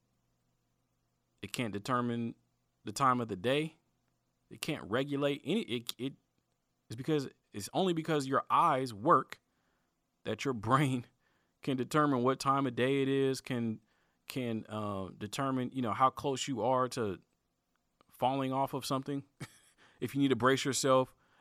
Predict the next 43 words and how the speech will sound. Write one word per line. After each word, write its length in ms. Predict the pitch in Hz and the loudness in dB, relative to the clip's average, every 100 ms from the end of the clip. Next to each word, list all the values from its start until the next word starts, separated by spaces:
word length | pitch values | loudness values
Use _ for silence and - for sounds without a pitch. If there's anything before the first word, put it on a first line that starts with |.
| _ _ | _ _
if 140 | 101 98 | -8 0
someone 320 | 139 135 131 | 2 4 2
is, 180 | 123 - - | 0 -6 -6
you 80 | |
know, 160 | 110 95 | -4 -4
if 120 | 98 | -6
a 20 | 104 | -2
car 340 | - 143 135 | 4 6 6
is 80 | 123 | 2
coming, 460 | - 143 139 135 | -2 0 0 0
you're 120 | 127 113 | -2 -2
stepping 340 | - 135 135 | -4 -2 -2
off 140 | 131 | -4
the 80 | - | -4
sidewalk, 500 | - 139 131 127 120 | -4 -2 0 0 0
like, 260 | 113 110 - | 0 -2 -2
it's 200 | 135 131 | -4 -2
be-, 160 | 139 147 _ | -6 -12 _
your, 160 | 131 131 | -8 -4
your 160 | 131 | -2
brain 420 | 123 113 165 170 147 | 0 0 0 -2 -4
can 140 | 135 | -4
do 120 | 135 | -2
that 120 | 135 113 | -2 -4
because 300 | 127 131 120 | -4 -4 -2
your 120 | 104 | -2
eyes 280 | 117 190 151 | -2 -4 -6
work. 220 | 104 78 _ _ _ _ _ _ _ - | -10 -12 _ _ _ _ _ _ _ -8
But 120 | 98 | -2
other 160 | 143 | 0
than 160 | 147 135 | 0 0
that, 220 | 170 180 | 2 2
how 240 | 139 156 160 | 6 6 4
is, 180 | 143 - | 0 0
how 220 | 147 160 | 2 2
is 80 | 151 | 0
your 80 | |
body 320 | 131 131 151 147 | 2 2 2 -2
gonna 220 | 143 139 | -4 -4
be 180 | 143 147 | -2 -2
able 140 | 143 | -2
to 60 | |
mo-, 80 | 139 | -4